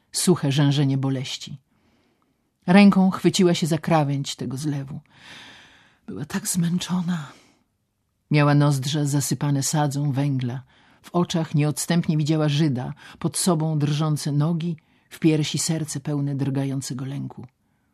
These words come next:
Przybyła teraz jeszcze owa kłótnia, niepowstrzymana niczym z matką i siostrą, owe nieznośne, potworne kłamstwa, które należało podjąć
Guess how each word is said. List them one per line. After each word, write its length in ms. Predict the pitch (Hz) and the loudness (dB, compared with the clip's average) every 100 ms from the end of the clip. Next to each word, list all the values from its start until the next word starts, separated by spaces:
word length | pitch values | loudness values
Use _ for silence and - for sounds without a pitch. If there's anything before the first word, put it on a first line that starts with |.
| _ _ _ _ _ _ _ _ _ _ | _ _ _ _ _ _ _ _ _ _
Przybyła 420 | - 208 220 262 | 2 4 6 6
teraz 380 | 165 240 233 226 | 4 2 0 0
jeszcze 380 | 190 214 - 202 | 0 -2 -4 -6
owa 380 | 214 202 196 190 | -4 -2 -4 -4
kłótnia, 880 | - - 233 233 - 151 143 117 156 _ - - - - | -8 -4 -2 -2 -2 -4 -2 -4 -8 _ -20 -20 -10 0
niepowstrzymana 800 | 156 160 170 - - 170 175 147 | 2 2 -2 0 2 4 2 2
niczym 400 | 165 156 160 156 - | 0 0 -2 -2 -4
z 120 | - 160 | 0 4
matką 380 | 175 175 - | 4 2 -2
i 80 | 156 | -4
siostrą, 640 | 151 175 156 - 139 131 135 _ _ _ _ _ _ - | 0 0 -2 -6 -6 -4 -6 _ _ _ _ _ _ -2
owe 340 | 170 160 170 | 0 2 4
nieznośne, 640 | 175 180 160 180 185 - 180 | 6 8 8 6 6 2 -4
potworne 460 | 170 - 180 170 | -4 -2 -2 -2
kłamstwa, 540 | 165 185 185 170 - 120 | 0 2 2 0 -6 -12
które 300 | - 143 139 | -8 -6 -2
należało 440 | 139 143 147 139 | 0 0 0 -2
podjąć 680 | 131 151 139 135 143 151 | -2 -2 -2 -2 -4 -6